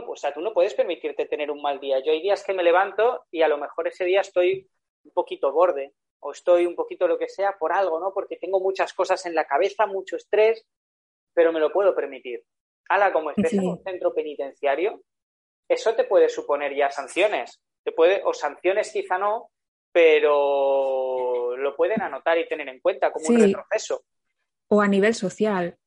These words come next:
Speaker 2: que ya no sino el centro, sino que tus compañeros te juzguen por, no sé, por e-,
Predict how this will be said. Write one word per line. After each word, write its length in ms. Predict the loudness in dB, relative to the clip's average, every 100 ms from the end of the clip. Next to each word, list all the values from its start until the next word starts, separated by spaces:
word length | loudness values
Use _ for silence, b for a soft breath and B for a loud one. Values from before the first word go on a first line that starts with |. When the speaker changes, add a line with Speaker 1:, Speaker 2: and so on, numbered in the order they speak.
| -2
Speaker 2:
que 180 | -2 0
ya 300 | -2 0 0
no 300 | 0 0 -2
sino 280 | -4 -2
el 60 | -4
centro, 340 | -4 -6 -4
sino 300 | -6 -6 -6
que 180 | -2 -2
tus 180 | -2 -4
compañeros 520 | -4 -4 -2 -2 -2
te 80 | -4
juzguen 540 | 0 0 0 -4 -6 -14 _ _ _
por, 440 | 2 4 4 2
no 380 | -2 -6 -6 -4
sé, 140 | -4 -2
por 160 | -2
e-, 80 | -4